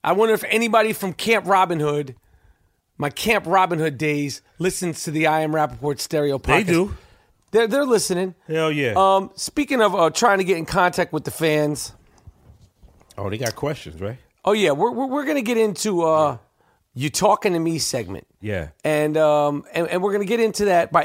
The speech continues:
Speaker 1: answering some questions. You ask me a question, you talking to me, and I answer the question. All right, the first question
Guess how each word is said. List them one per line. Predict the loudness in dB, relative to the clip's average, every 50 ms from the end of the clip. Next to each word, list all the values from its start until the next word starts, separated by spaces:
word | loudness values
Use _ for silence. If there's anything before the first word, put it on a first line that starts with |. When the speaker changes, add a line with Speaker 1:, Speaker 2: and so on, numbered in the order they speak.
| 0 0
Speaker 1:
answering | 0 0 0 0 0 -2 -2 -2
some | -2 -2 -4 -4
questions. | 0 0 0 0 0 -2 -8 -8 -6
You | -4 0 2 4
ask | 4 4 2 0
me | -2 -2
a | -4
question, | -2 0 0 0 0 0 -4 -6 -6 -8 -10 _ _ _
you | -10 -8
talking | -2 2 2 2 2 2 -2 -4
to | -2
me, | -2 -2 -4 -4 -6 _ _ _ _ _
and | -4 0 2
I | 2 2 2
answer | 0 -2 -4 -6 -6
the | -6 -8
question. | -8 -6 -6 -6 -6 -8 -12 -14 -16 -18 -20 _ _ _ _ _ _ -20 _ _ _ _ _ _ 0
All | 0
right, | 0 0
the | -4
first | -4 0 0 0 0 -2 -4 -8
question | -4 0 2 2 2 2 -2 -4 -4 -4 -4 -4 -6 -10